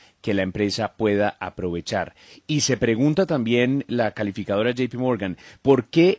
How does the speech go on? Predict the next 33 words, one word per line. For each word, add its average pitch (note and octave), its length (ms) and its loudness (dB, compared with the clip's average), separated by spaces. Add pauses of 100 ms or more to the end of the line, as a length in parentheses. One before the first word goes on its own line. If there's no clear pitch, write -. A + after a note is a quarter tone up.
el F3 80 2
interés B2+ 640 2
de D3 80 4
una C#3+ 160 0
empresa C#3 680 0
petrolera A2 680 -2
en G#2 140 -6
un G#2 100 -4
activo B2 340 -4
de A#2 60 0
transmisión F#2+ 540 -6
de B2 80 -2
energía? G2 500 -4 (280)
Se B2 180 -2
podría B2 420 2
argumentar A2+ 960 -2
que A2 100 -10
la F#2 160 -4
diversificación C3+ 960 -4
hacia A2+ 260 -4
la F2+ 100 -8
transmisión F#2 440 -8
de C3 80 -4
energía G#2+ 300 -6
es G#2+ 80 -8
una C3 140 -2
alternativa A#2+ 720 -4
para G#2 180 -4
un F#2+ 120 -6
productor G#2+ 460 -6
de A#2+ 100 -6
combustibles G2+ 600 -8
fósiles C3 500 -4